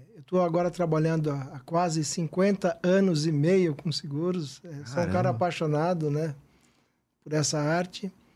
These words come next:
Speaker 1: É, trabalhei com quase todos os produtos da, de seguradoras.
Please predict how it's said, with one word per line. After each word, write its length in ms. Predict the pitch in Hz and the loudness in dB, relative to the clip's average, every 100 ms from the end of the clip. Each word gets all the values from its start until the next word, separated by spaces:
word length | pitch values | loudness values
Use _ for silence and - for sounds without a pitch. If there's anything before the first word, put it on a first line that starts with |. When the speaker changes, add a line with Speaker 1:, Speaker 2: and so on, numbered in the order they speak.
| _ _ _ _ 160 | _ _ _ _ -8
Speaker 1:
É, 180 | 143 | -6
trabalhei 560 | 143 185 180 185 196 185 | 0 2 2 2 2 2
com 240 | - 180 | 2 0
quase 480 | 175 202 226 180 190 - _ - | 2 2 2 2 0 -2 _ 2
todos 300 | 208 170 165 | 2 4 0
os 120 | 156 | -2
produtos 1000 | - 160 139 170 175 - 139 127 - _ _ _ 156 | 0 0 2 2 0 -4 -10 -12 -16 _ _ _ -20
da, 200 | 139 151 | -20 -18
de 180 | 139 | -16
seguradoras. 1040 | 139 170 151 143 131 139 170 185 196 - | -14 -10 -4 -2 -2 -2 0 2 0 -4